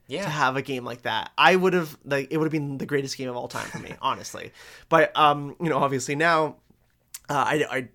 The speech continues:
Speaker 2: I, I haven't played it. I would actually like to pick it up on Switch, though. And I, I think Nintendo, I think Lego will go back to that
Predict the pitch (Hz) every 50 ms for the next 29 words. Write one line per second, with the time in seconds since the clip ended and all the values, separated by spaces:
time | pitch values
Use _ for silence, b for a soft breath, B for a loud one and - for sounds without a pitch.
0 | - - 131 123 123 127 156 123 120 117 - - 185 220 202 185 - - - 151
1 | 151 147 151 170 233 254 - - - 156 165 165 - - - 139 131 127 131 156
2 | - - 147 - 147 - 135 127 127 - - 120 - - - - - - 175 165
3 | 180 202 208 B B B B B B B B B 208 233 233 220 - - - 196
4 | 202 202 202 - 311 311 - - 185 165 143 - 147 147 143 147 147 143 - -
5 | 123 - _ _ _ - 170 175 - 285 269 - 156 139 139 135 135 147 143 139
6 | 135 120 117 117 127 127 127 131 135 139 135 131 127 127 120 123 123 131 131 -
7 | - - 135 120 127 131 131 120 107 -